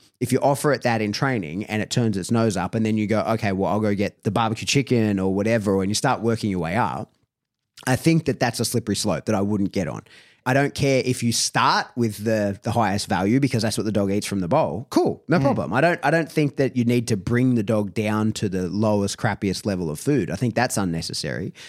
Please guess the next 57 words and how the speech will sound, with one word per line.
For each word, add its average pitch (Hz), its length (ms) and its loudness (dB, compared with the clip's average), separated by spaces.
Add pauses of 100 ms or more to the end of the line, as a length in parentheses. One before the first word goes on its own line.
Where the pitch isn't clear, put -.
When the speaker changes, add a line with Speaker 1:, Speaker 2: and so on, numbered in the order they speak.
(200)
Speaker 1:
But 131 120 0
if 131 160 0
the 135 100 2
Speaker 2:
Okay, 139 200 4
Speaker 1:
dog 113 80 0
Speaker 2:
well, 117 80 0
that's 127 260 0
a 127 40 0
good 110 240 -2
point 101 380 -4
because 104 360 -2
that's - 320 -2
where 104 160 2
we 95 140 0
were 92 120 -2
disagreeing - 640 -2
with 104 200 -2
before. - 160 -2
Speaker 1:
Yeah, 196 280 4
but 214 120 4
I've 226 160 2
never 254 240 4
thought 165 260 0
that. 135 420 0
Speaker 2:
Yeah. 165 100 4
Speaker 1:
I've - 100 2
just 185 180 2
thought 170 240 2
that, 139 260 0 (220)
like, 135 240 0 (160)
you 135 140 2
should 123 220 0
train 175 420 2
with 104 420 -2
Speaker 2:
Yep. 131 300 0
Speaker 1:
whatever 135 480 2
it 131 60 4
Speaker 2:
Yep, 131 100 4
Speaker 1:
is 117 160 0
that 123 100 2
Speaker 2:
I - 40 6
Speaker 1:
the - 40 2
Speaker 2:
get 110 140 2
Speaker 1:
dog's 107 120 0
Speaker 2:
it. - 40 -14
Speaker 1:
gonna 104 260 -2
eat. 85 220 -10
Speaker 2:
I 120 80 -4
get 101 160 -2
it. - 120 -12 (360)
Speaker 1:
Yeah. 113 120 2
Speaker 2:
Yeah. - 140 -4 (160)
Got 247 140 4
a 254 40 -2
question 190 400 0
for 104 220 -2
you. 90 160 -8